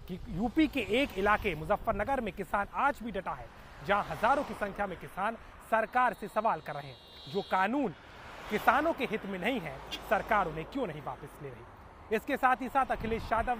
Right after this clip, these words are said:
ने बीजेपी पर संकल्प पत्र पूरा ना करने का भी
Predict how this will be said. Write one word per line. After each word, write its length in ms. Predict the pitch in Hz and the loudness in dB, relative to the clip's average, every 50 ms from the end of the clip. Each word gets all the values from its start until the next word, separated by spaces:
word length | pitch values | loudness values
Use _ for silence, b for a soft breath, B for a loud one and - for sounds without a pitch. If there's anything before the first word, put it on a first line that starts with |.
| 208 | -2
ने 160 | 233 247 240 220 - - - - - - - - - - - - - - - 160 | -2 -2 -2 -2 -4 -10 -10 -10 -10 -10 -12 -14 -14 -16 -16 -16 -16 -14 -8 -4
बीजेपी 420 | 214 269 254 220 254 233 - 214 190 - | -2 -2 0 0 -2 -2 -4 -4 -2 0
पर 100 | 220 214 | 0 0
संकल्प 420 | - - 220 208 - - 220 196 - | 0 -2 -4 -2 0 -2 -2 -2 -2
पत्र 180 | - 196 - 202 | -6 -6 -6 -8
पूरा 240 | 175 - 202 202 190 | -12 -10 -6 -6 -6
ना 240 | 151 147 180 214 220 | -6 -4 -4 -4 -4
करने 260 | - 208 185 196 202 | -4 -6 -6 -8 -8
का 120 | - 202 | -6 -6
भी 280 | 190 170 208 208 185 | -6 -6 -6 -8 -10